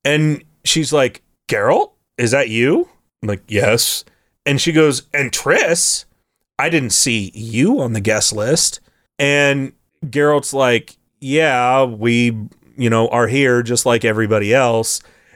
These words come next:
And she goes, "That seems strange because I was on the guest list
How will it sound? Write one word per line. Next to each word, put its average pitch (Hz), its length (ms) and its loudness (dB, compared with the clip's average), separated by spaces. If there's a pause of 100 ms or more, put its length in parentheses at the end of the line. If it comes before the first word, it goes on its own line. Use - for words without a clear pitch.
And 135 180 -2
she 151 120 -4
goes, 131 480 0 (600)
"That 143 300 -2
seems 143 320 0
strange 143 680 0
because 120 640 0 (500)
I 165 380 2
was 131 240 0
on 135 180 2
the 120 80 -2
guest 110 400 -2
list 113 500 0